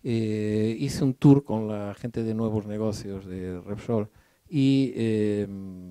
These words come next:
después, este debía ser como las setenta, no, vi-, no vimos las mil, pero bueno, hicimos un, una experiencia con, con ellos por toda España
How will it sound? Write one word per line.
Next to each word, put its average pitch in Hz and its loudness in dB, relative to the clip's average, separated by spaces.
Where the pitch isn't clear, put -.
después, 120 -2
este 147 -8
debía 143 6
ser 135 -4
como 110 -16
las 104 -12
setenta, 110 0
no, 113 2
vi-, 113 -6
no 117 8
vimos 104 4
las 104 -16
mil, 113 -8
pero 98 -6
bueno, 113 -10
hicimos 117 -8
un, 101 -16
una 104 -8
experiencia 92 -6
con, 90 -10
con 92 -8
ellos 98 -2
por - -12
toda 98 2
España 98 -6